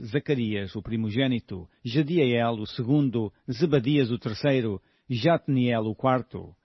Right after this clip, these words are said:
Elão, o quinto, Joanão, o sexto, Elioenai, o sétimo. E os filhos de Obed-edom foram Semaías, o primogênito, Jeozabade, o segundo, Joá, o terceiro,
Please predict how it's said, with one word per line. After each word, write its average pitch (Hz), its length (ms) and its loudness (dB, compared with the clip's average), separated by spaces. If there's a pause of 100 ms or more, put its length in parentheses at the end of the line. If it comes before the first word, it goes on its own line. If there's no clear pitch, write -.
(300)
Elão, 143 400 4
o 117 60 0
quinto, 139 520 -4 (240)
Joanão, 139 540 2
o 117 60 0
sexto, - 680 -4 (260)
Elioenai, 123 960 2
o 117 120 -6
sétimo. 82 640 -6 (400)
E 196 100 -4
os 208 80 -2
filhos 143 300 0
de 120 100 0
Obed-edom 120 880 0 (100)
foram 113 420 -2 (160)
Semaías, 135 840 0
o 107 60 -6
primogênito, 135 920 -4 (280)
Jeozabade, 120 960 0
o 117 120 -12
segundo, 139 680 -2 (160)
Joá, 123 480 0
o 107 120 -2
terceiro, 135 680 -4